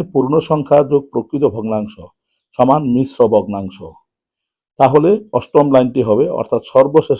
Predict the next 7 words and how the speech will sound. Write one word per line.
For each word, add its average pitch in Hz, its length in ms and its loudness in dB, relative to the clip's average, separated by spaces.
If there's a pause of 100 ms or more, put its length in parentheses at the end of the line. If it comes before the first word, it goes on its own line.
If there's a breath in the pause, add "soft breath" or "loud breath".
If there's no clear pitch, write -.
লাইনটি 123 320 -2
হবে 147 200 -2 (580)
বিশ 131 260 -2
সমস্ত 123 340 2 (160)
ছাব্বিশ 117 360 -2
ভাগের 107 360 2
সতেরো। 113 380 -2